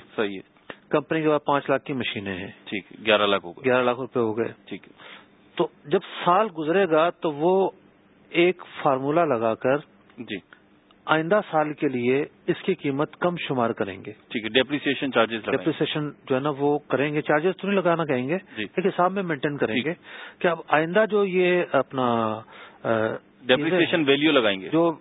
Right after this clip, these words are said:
Speaker 2: اثاثہ ہے،
Speaker 1: جی۔
Speaker 2: یہ گیارہ لاکھ کا نہیں بلکہ اب آئندہ سال اس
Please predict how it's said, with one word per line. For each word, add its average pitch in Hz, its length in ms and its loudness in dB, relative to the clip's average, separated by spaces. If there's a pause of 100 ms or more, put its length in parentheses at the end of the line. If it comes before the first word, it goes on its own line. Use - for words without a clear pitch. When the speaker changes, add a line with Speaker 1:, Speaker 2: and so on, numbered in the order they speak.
Speaker 2:
اثاثہ 147 380 0
ہے، 139 300 0 (180)
Speaker 1:
جی۔ 101 80 -6 (320)
Speaker 2:
یہ 156 140 0 (100)
گیارہ 147 240 4
لاکھ 185 260 0
کا 180 140 0
نہیں 135 380 -4 (560)
بلکہ 156 320 2
اب 175 60 0 (100)
آئندہ 147 300 2 (120)
سال 143 280 2
اس 139 140 -8